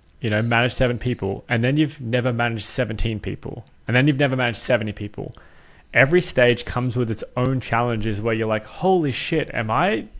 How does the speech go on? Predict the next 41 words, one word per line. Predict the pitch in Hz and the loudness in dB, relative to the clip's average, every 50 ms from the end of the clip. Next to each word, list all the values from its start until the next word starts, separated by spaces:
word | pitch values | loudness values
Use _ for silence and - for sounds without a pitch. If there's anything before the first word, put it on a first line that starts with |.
| - - - - - | -16 -16 -18 -6 -2
allowed | 139 139 127 117 107 113 127 147 156 - | -2 0 0 2 4 6 6 6 4 2
to | - 139 | 0 2
be | 135 123 | 2 0
doing | 107 - - 131 123 127 131 110 | 0 -2 -2 -2 0 0 -2 -2
this?" | 123 160 208 220 - - - - - - - - - - - - - - - - | -2 -2 -2 -4 -8 -10 -12 -14 -16 -14 -12 -10 -10 -10 -12 -14 -18 -6 2 4
And, | 147 151 143 - - - | 4 4 2 -2 -2 2
and | 143 131 127 | 2 2 4
that | 135 - - | 2 0 -2
kind | - - 180 165 151 | 0 0 2 2 2
of, | 135 113 113 | 0 0 -2
you | 117 117 | -2 0
know, | 113 107 101 101 104 - - - - - | 0 2 2 0 -2 -4 -10 -20 -4 2
new | 127 165 170 | 4 4 4
challenge | - - - 143 160 175 156 131 | 6 6 8 8 8 8 4 2
is | 120 - | 0 0
what's | 135 139 139 - - - - - - | 0 -2 0 -2 -8 -10 -10 -12 -12
so | - - - 143 139 135 | -10 0 4 4 4 4
addictive | - 120 101 - 165 170 165 - 143 123 101 | 2 -2 2 6 6 6 8 6 2 4 4
and | 113 107 107 | 4 0 0
attractive | 104 - - 165 156 165 160 - 139 | -2 0 4 4 4 4 4 0 0
about | 135 120 123 117 113 | 2 4 4 2 2
the | - | 2
startup | - - 123 120 113 117 107 | -4 2 2 2 2 2 0
world. | 117 123 127 117 110 113 - - - - - - - - - - - | 0 2 2 2 0 -4 -8 -14 -20 -20 -20 -20 -20 -20 -20 0 4
But | 143 | 4
it's | 165 156 - | 4 6 6
also, | 156 175 190 190 - 226 | 6 6 6 6 6 6
you | 185 147 135 | 6 6 6
know, | 120 113 120 135 | 4 4 4 4
where | 135 139 139 131 | 4 4 4 4
the | 131 | 2
fear | - - - 156 180 214 | -2 0 4 6 6 6
comes | 214 - 143 131 120 - | 6 4 0 0 0 -2
from | - - 117 107 104 107 | -2 0 2 2 2 2
and, | 123 123 117 117 117 113 - | 2 2 2 2 0 -4 -6
and | - - 120 117 117 113 104 | -2 0 0 0 0 0 0
the, | 120 120 120 117 117 | 2 2 2 2 2
the | 110 120 120 110 | 2 2 2 2
adrenaline | - 117 110 127 165 165 139 110 101 | 2 2 4 4 4 4 2 0 0
to, | - - 113 104 - - - | 0 2 0 0 0 -4 -8
to, | - - 117 113 107 107 - - | -4 -4 -2 -2 -2 -6 -8 -12